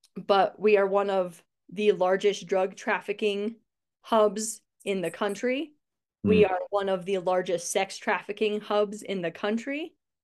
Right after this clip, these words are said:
Speaker 2: I've heard that, yeah.
Speaker 1: Um, like, when, when so many people pass through here,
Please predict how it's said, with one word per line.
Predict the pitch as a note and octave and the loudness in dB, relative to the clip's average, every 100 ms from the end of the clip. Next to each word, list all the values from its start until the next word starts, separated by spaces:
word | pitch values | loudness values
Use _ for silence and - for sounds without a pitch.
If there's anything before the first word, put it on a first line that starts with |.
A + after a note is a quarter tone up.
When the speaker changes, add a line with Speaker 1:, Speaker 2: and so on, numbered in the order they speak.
| - | -10
Speaker 2:
I've | F2 | -4
heard | F#2+ F2 D2 | 0 0 2
that, | D#2+ D#2 - - | 0 0 -2 -12
yeah. | - D#2 _ G3+ | -12 -12 _ 2
Speaker 1:
Um, | F#3+ F#3 F3 F3 - _ - | 4 2 0 -8 -16 _ 0
like, | G3+ - - _ _ - | 0 0 -6 _ _ -2
when, | F#3+ G#3+ A3 - - - | 4 4 4 -4 -18 0
when | G#3 G#3+ G3+ | 4 4 2
so | - G#3 G#3+ | 2 2 4
many | A#3 A3 | 0 -2
people | - A3 A3 G#3+ | -4 -8 -2 -2
pass | G#3 - E3+ G#3 - | -2 -4 -4 -4 -10
through | - F3 G3 | -8 -2 -2
here, | A3+ B3+ C4+ D#4+ | -2 -4 -4 -6